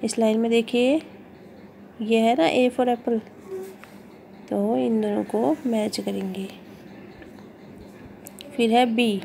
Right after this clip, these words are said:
B for ball, तो इस line में देखिए बच्चों, ये है B for ball, इन दोनों को आपस में match कर देंगे। फिर है C for cat।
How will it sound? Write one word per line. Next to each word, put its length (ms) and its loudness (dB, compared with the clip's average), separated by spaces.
B 60 -2
for 340 0
ball, 520 0
तो 80 -2
इस 160 -2
line 240 2
में 120 2
देखिए 300 2
बच्चों, 540 0
ये 140 4
है 320 2
B 40 -4
for 280 -6
ball, 240 -2
इन 200 0
दोनों 280 2
को 120 0
आपस 440 -2
में 380 -2
match 280 -4
कर 220 0
देंगे। 520 -2
फिर 160 2
है 160 4
C 240 -2
for 180 -2
cat। 360 -2